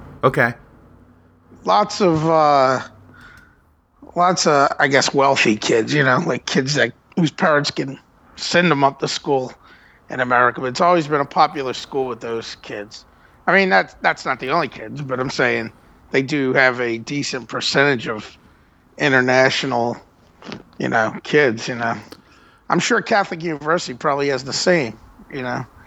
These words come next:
Speaker 2: being that's in D C
Speaker 1: Yeah.
Speaker 2: and that's a Catholic school.
Speaker 1: Yep.
Speaker 2: I mean, Loyola, because it's Catholic and where its location is very convenient, I think had a lot to do with having those,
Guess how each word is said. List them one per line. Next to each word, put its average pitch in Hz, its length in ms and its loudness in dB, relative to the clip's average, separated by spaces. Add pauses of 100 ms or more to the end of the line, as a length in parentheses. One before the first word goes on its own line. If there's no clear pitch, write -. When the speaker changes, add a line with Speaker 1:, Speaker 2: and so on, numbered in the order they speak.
(140)
Speaker 2:
being 143 220 0
that's 135 240 4
in 131 120 -6
D 127 160 -4
C 135 280 0
Speaker 1:
Yeah. 90 320 0
Speaker 2:
and 127 120 -6
that's 120 200 -2
a - 40 -8
Catholic 127 460 2
school. 117 380 0
Speaker 1:
Yep. 117 180 4 (2250)
Speaker 2:
I 131 80 -2
mean, 120 280 -2 (200)
Loyola, 151 560 6
because 139 320 -2
it's 113 100 -8
Catholic 147 560 2
and 117 240 -6 (160)
where 135 260 0
its 123 160 -6
location 135 580 0
is 120 140 -6
very 123 280 4
convenient, 117 600 -6 (440)
I - 60 -12
think - 180 -2
had 123 120 2
a 113 40 -2
lot 120 260 4
to 127 60 -8
do 117 220 0
with 113 360 -2 (760)
having 123 440 2
those, 120 520 -2